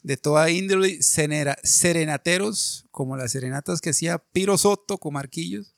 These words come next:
Y el bendito teatro municipal, uno no sabe bajo qué criterios se lo prestan a la gente o por qué unas veces lo prestan y otras veces no. Y en tanto hay un montón de, de, de,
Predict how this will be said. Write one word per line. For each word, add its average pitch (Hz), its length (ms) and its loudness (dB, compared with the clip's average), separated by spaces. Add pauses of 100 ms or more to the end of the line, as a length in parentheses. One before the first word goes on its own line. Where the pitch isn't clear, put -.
(160)
Y 151 200 2
el 139 300 2
bendito 143 540 -2
teatro 214 360 0
municipal, 147 680 0
uno 180 240 0
no 190 100 -2
sabe 180 320 2
bajo 147 460 -2
qué 156 360 -2
criterios 185 680 2
se 170 100 0
lo 143 80 -6
prestan 151 480 -2
a 180 80 2
la 151 80 0
gente 170 480 -4
o 151 200 -10
por 139 260 -10
qué 143 180 -4
unas 165 260 -2
veces 165 280 -2
lo 165 80 -2
prestan 170 480 0
y 147 100 -2
otras 147 500 -2
veces 151 420 0
no. 170 260 -4 (680)
Y 151 140 -2
en 131 100 -2
tanto 151 320 -2
hay 165 80 2
un 175 80 -2
montón 185 400 -4
de, 135 600 -6
de, 127 480 -10
de, 127 240 -8